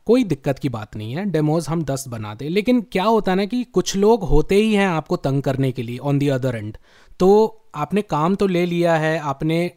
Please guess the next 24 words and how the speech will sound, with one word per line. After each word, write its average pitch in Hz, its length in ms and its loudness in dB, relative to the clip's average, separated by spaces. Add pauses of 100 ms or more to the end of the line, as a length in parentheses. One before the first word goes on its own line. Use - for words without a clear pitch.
(340)
जिम्मेदारी 156 480 0
तो 185 120 0
ले 170 180 0
ली 165 160 -2
है 156 120 0
कि 151 180 -4
डेमोज 143 340 -2
बना 147 220 -2
के 147 120 -4
आपको 143 260 -6
भेजेंगे 131 720 -2 (360)
and, 135 340 -2
uh, 135 320 -2 (140)
they 165 180 2
are - 20 0 (120)
trying 151 380 -2
to, 170 240 2
you 147 140 0
know, 214 200 -2
uh, 135 460 -8
squeeze 175 500 -2
every 165 340 0
drop 156 240 0
of 147 80 -10